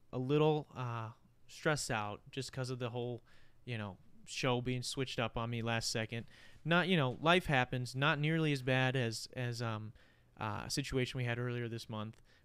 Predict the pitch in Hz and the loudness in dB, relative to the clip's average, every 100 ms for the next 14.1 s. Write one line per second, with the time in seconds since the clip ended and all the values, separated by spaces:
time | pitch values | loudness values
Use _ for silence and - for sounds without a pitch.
0 | - 117 110 104 113 107 104 98 101 110 | -10 -4 -4 -4 -6 -8 -8 -10 -10 -12
1 | 110 - 117 165 147 120 110 - 127 117 | -12 -10 -8 -4 -2 -2 -4 -10 -6 -6
2 | 110 - - - - 156 131 127 120 117 | -6 -10 -18 -16 -2 0 0 -2 -2 -2
3 | 113 117 135 123 120 120 113 120 120 143 | -2 -4 -4 -6 -6 -4 -4 -4 -2 -2
4 | 147 139 - 131 117 147 - - - - | 0 -2 0 -2 -2 -4 -6 -16 -12 -4
5 | 123 113 110 104 123 - 120 110 - - | 0 0 -4 -4 -4 -2 -2 -2 -6 -4
6 | 113 104 - 117 - - - 127 123 113 | -4 -6 -6 -6 -8 -14 -10 -6 -4 -2
7 | 107 - - - - 139 127 113 - 110 | -4 -6 -14 -12 -8 -6 -6 -8 -10 -10
8 | 120 170 - - - 117 123 123 - 110 | -10 -12 -16 -16 -16 -8 -6 -6 -6 -6
9 | 101 113 127 113 131 - 117 113 104 123 | -4 -4 -4 -4 -8 -6 -8 -6 -8 -6
10 | 107 - - 101 - 104 110 135 127 - | -8 -8 -8 -8 -6 -6 -4 -2 -2 -4
11 | - - - 139 120 107 107 _ - - | -20 -20 -8 -4 -2 -4 -8 _ -20 -20
12 | - 127 123 110 107 98 98 123 131 - | -10 -6 -4 -6 -6 -8 -8 -8 -10 -10
13 | - - - - - 127 113 - 110 101 | -20 -20 -20 -16 -6 -6 -6 -6 -6 -6